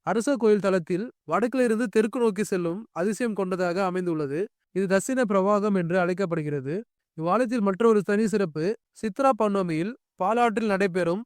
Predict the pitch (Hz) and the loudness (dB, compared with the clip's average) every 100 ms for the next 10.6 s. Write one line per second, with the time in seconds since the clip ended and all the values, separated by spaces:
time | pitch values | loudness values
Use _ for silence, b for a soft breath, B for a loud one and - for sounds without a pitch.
0 | _ - 240 262 254 247 196 226 220 208 | _ -6 -2 2 4 2 2 -2 0 2
1 | 185 160 151 147 202 - 196 240 262 240 | 2 2 -2 -6 -8 -10 -4 0 2 2
2 | 202 196 170 156 175 240 - - 175 254 | 0 0 -2 -4 -4 -4 -6 -6 -2 -2
3 | 240 214 208 220 226 247 - _ - 214 | -2 -2 -2 -2 -2 -4 -12 _ -2 0
4 | 233 - 240 190 185 190 170 156 214 - | 0 0 -2 0 2 0 0 -4 -4 -10
5 | - 214 226 269 247 214 214 190 226 233 | -10 -8 -2 0 0 0 0 0 0 -2
6 | 196 190 165 165 190 - _ - 220 247 | -2 -4 -2 -2 -4 -6 _ -6 0 4
7 | 233 196 196 220 202 196 - 180 196 180 | 4 2 0 0 0 -2 -6 -6 -4 0
8 | 202 226 233 190 214 202 160 123 233 _ | 0 0 0 -2 0 0 0 -2 -8 _
9 | - 240 262 220 196 180 202 196 196 208 | -4 0 4 4 2 2 2 2 2 2
10 | 185 190 185 160 139 | 0 0 0 -2 -2